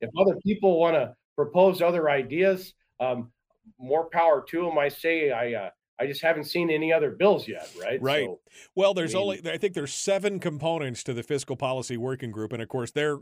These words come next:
Speaker 2: unanimous argument was they all have to be done together. Well, you've got one. Now you just need to find six other legislators to get the six other pieces, right? I mean, th-, and it, and
Speaker 1: Yeah.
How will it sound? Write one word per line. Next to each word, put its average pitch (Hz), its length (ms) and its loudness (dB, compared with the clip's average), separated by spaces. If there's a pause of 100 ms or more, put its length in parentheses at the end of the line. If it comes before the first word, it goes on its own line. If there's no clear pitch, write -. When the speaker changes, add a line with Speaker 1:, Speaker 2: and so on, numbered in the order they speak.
(100)
Speaker 2:
unanimous 135 600 -4
argument 143 400 -4
was 123 240 -6
they 120 120 -8
all 131 180 -2
have 139 180 -4
to 139 60 -10
be 123 140 -6
done 123 200 -6
together. 123 440 -2 (460)
Well, 135 100 -2
you've 185 140 -2
got 185 240 2
one. 160 440 0 (180)
Now 135 140 -2
you 170 140 -2
just 151 200 -8
need 170 160 -4
to 160 40 -6
find 151 300 -4
six 165 240 -6
other 156 240 -2
legislators 143 640 -2
to 139 100 -8
get 127 200 -6
the 123 100 -8
six - 320 -6
other 131 240 -2
pieces, 117 500 -6
right? 123 300 -4
I 123 60 -8
mean, 117 240 -6
th-, 135 260 -8
and 135 100 -6
it, 139 160 -6
and 135 140 -4
Speaker 1:
Yeah. 156 320 2